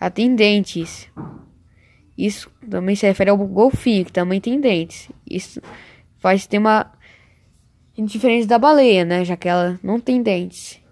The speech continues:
Isso tem a diferença entre a baleia orca e a baleia.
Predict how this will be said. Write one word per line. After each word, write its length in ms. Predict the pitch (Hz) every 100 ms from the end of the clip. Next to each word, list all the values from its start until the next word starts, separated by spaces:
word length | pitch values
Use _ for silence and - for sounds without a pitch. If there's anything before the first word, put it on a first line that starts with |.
| _
Isso 280 | 190 214 -
tem 140 | 226
a 60 | 226
diferença 560 | 202 247 220 190 180
entre 160 | 180 180
a 40 |
baleia 380 | 180 175 180 180
orca 420 | 175 202 247 302 - _ _ _ _ _ _ _ _ _ _ _
e 180 | - 202
a 60 | 202
baleia. 460 | 226 240 165 -